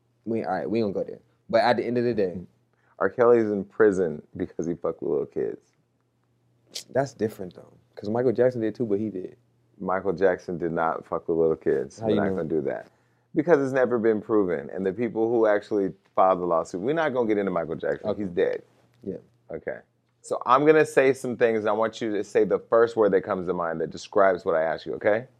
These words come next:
Speaker 1: Yep.
Speaker 2: Sex with Jeffree Star.
Speaker 1: Desert Storm.
Speaker 2: Why Desert Storm?
Speaker 1: Because first the head was wet, but then when I put it in her ass, it was dry.
Speaker 2: <laughs>
Speaker 1: Next.
Speaker 2: Your baby mom.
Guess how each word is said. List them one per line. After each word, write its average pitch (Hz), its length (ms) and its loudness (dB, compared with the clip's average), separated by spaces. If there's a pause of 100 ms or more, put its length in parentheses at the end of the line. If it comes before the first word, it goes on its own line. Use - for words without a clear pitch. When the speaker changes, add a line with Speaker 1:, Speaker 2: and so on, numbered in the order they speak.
(140)
Speaker 1:
Yep. - 240 -4 (280)
Speaker 2:
Sex 117 380 4
with 101 120 -2
Jeffree 98 260 2
Star. 78 400 -4
Speaker 1:
Desert 107 280 2
Storm. 98 340 -8 (1300)
Speaker 2:
Why 101 420 -4
Desert 104 360 -4
Storm? 107 420 -10
Speaker 1:
Because 110 320 0
first 117 280 4
the 117 60 -2
head 120 160 0
was 107 120 -2
wet, 120 300 4
but 104 60 -2
then 107 100 -2
when 107 100 -6
I 107 40 -8 (100)
put 120 120 0
it - 20 0
in 107 60 -4
her 107 240 -2
ass, 113 100 -4
it - 20 -4
was 113 160 -4
dry. 95 300 -6 (400)
Speaker 2:
<laughs> - 840 -20
Speaker 1:
Next. 95 420 -4 (1300)
Speaker 2:
Your 104 120 -2
baby 101 200 4
mom. 90 340 -4